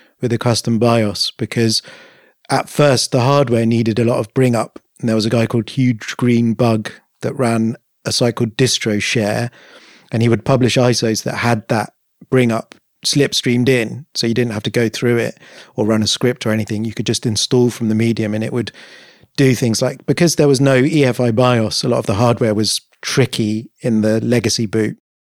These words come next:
So that would all be kind of slipstreamed in. And eventually that became Gallium. And eventually that's just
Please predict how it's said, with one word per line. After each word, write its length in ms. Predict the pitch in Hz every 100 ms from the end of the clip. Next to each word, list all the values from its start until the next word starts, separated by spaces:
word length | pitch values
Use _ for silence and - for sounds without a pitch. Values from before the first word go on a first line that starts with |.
| -
So 300 | - 117 120
that 180 | 139 131
would 100 | 131
all 80 |
be 140 | 120 117
kind 180 | 123 117
of 60 |
slipstreamed 540 | - 131 - 117 117 127
in. 200 | 117 110
And 140 | 127
eventually 580 | 139 139 - 120 113 - _
that 160 | 143 117
became 260 | - 113
Gallium. 560 | 113 120 113 107 107 -
And 80 | 131
eventually 380 | 123 123 - 113
that's 280 | 113 -
just 360 | - 110 -